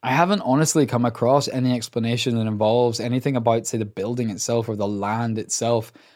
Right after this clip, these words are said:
I think it really does come down to just the, the things that have taken place in the hotel. I think probably other paranormal investigators would say,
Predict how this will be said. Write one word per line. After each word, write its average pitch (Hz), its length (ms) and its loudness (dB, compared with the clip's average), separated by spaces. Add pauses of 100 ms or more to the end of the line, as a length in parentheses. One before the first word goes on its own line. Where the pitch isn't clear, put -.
(240)
I 127 80 -2
think 180 120 2
it 214 100 4
really 156 320 4
does 160 360 4
come 120 260 -2
down 113 280 0
to 113 160 -4
just 110 300 -2
the, 110 340 0 (320)
the 135 100 -2
things 135 300 4
that 135 80 4
have 117 100 -4
taken 120 320 -2
place 123 300 2
in 131 220 -2
the 127 100 2
hotel. 120 600 2 (520)
I 127 40 -2
think 117 360 -2 (560)
probably 135 760 4 (760)
other 131 180 4
paranormal 127 460 4
investigators 120 580 0
would 120 160 -2
say, 123 460 4